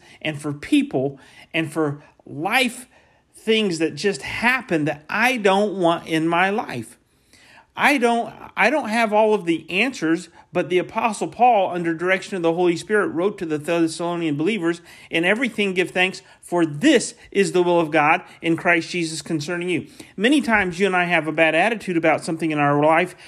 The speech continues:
because we didn't ask for it, we didn't want it, we didn't ask for that to be put on our plate. It's like we're going through the cafeteria line, and we're in line, we're gonna get our lunch, and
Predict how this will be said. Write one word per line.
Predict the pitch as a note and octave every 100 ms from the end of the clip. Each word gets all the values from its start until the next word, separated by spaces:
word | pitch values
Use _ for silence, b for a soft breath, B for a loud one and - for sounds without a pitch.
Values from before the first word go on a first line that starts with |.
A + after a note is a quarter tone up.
| -
because | G3 G#3+ F3
we | A3+ C4
didn't | A#3+ G#3+
ask | F3+ F3+ -
for | G3+ G3
it, | F3+
we | A#3+
didn't | B3+ A3+ E3+
want | E3
it, | E3 - B B
we | F3 G3+ C#4 C#4
didn't | A#3+ A#3 A3+
ask | F#3 F#3 -
for | F#3
that | E3 D#3+
to | E3
be | E3+
put | D3 E3
on | D#3+
our | D#3+
plate. | F3 C#3 A2+
It's | C#3+
like | A3+ A3
we're | G3
going | F#3 G3+
through | F#3+ F#3
the | E3
cafeteria | E3+ F#3 F#3 E3+ G3 F#3+ F#3
line, | F3 B2 G#2+ - _ _ _ B B B B
and | - E3+ D3+ D3 B B _
we're | - D#3+ F#3
in | C4+
line, | B3+ F#3+ F#3+ G3+ B B -
we're | C#3+
gonna | F#3+ A3+
get | A#3+
our | A#3
lunch, | G#3 D3+ D3+ D3 B B -
and | E3+ D#3 D3